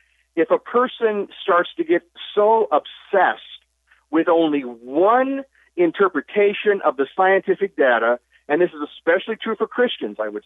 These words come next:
say, um, it's not gonna be long before that becomes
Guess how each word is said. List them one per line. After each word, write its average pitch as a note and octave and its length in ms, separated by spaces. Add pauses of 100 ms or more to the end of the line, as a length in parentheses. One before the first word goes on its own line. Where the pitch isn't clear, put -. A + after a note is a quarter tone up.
say, G2+ 260 (460)
um, C3+ 480
it's C#3+ 220
not G#3 220
gonna G#3+ 160
be G3 100
long F#3 340
before D#3+ 400
that F#3 200 (100)
becomes F3+ 500